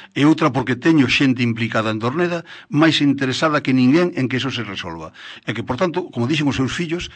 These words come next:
tanto os de Jo-, José Ramón como os de María José e outros, pois sufriron estas consecuencias. E aínda non está feito, pero é a Xunta, e temos que dar leña na Xunta de Galicia,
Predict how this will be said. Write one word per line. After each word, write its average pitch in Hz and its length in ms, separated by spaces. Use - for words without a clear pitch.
tanto 120 240
os 110 80
de 117 80
Jo-, 107 240
José 120 160
Ramón 117 320
como 123 160
os 113 80
de 113 80
María 110 160
José 139 400
e 120 80
outros, 190 400
pois 135 160
sufriron 120 480
estas 110 160
consecuencias. 85 720
E 151 80
aínda 151 240
non 127 80
está 117 160
feito, 110 320
pero - 400
é 170 80
a 160 80
Xunta, 117 400
e - 140
temos 98 240
que 110 80
dar 127 140
leña 185 360
na - 80
Xunta 113 240
de 104 80
Galicia, 110 240